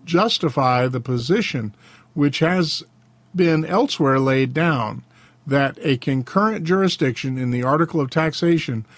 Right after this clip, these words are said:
was the only admissible substitute for an entire subordination in respect to this branch of power of state authority to that of the Union.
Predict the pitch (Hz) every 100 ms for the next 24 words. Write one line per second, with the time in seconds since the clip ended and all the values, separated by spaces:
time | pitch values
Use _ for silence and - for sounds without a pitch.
0 | - _ 135 127 131 113 147 190 226 208
1 | 156 160 196 190 165 151 196 196 - 151
2 | 135 139 135 127 123 - 160 170 160 170
3 | 139 143 139 156 175 - 123 104 _ -
4 | - - - - 143 143 131 - 170 165
5 | 151 143 156 156 156 147 120 - 147 139
6 | 117 107 - - _ 131 120 - 175 170
7 | 151 151 135 127 127 123 120 113 110 117
8 | 139 156 127